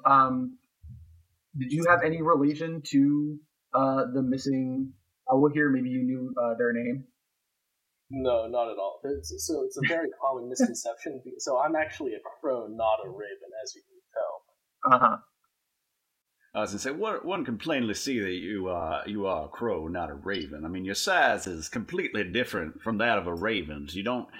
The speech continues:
Speaker 3: you have the petite figure of a crow and not the, the bulk of the raven. You see what I'm saying?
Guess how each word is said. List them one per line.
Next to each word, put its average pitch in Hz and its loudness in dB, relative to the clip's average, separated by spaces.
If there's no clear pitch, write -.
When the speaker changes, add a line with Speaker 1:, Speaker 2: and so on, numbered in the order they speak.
Speaker 3:
you 170 -2
have 202 0
the - -2
petite - -6
figure 117 -2
of 98 0
a - -4
crow 82 -2
and 82 -4
not 117 -2
the, 80 -6
the 87 -8
bulk 110 -2
of 95 -6
the 90 -4
raven. 90 -2
You 82 -6
see 123 -4
what 113 -4
I'm 104 -6
saying? 110 -4